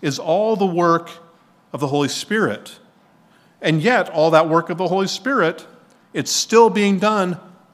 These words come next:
through Paul's words, through the imparting of wisdom, which is why he is motivated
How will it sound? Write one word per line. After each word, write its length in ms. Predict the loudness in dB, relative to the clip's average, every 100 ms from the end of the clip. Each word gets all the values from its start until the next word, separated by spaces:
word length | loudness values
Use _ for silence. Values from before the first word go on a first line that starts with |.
| -18
through 400 | -4 0 0 -2
Paul's 560 | -4 -2 -2 -4 -6
words, 800 | -6 -4 -2 -4 -10 -12 -12 -12 _ _ _ _ _ _ -18
through 380 | -2 2 2
the 120 | 2 -2
imparting 720 | -2 -2 -2 0 -2 -2 -6 -12
of 160 | -14 -6
wisdom, 560 | -6 -6 -8 -14 -16 -20 _ _ _ _ _
which 180 | -10 -8
is 120 | -8
why 340 | -2 2 4 2
he 140 | 2
is 120 | -2
motivated 840 | -2 -2 -2 -2 -2 -2 -2 -6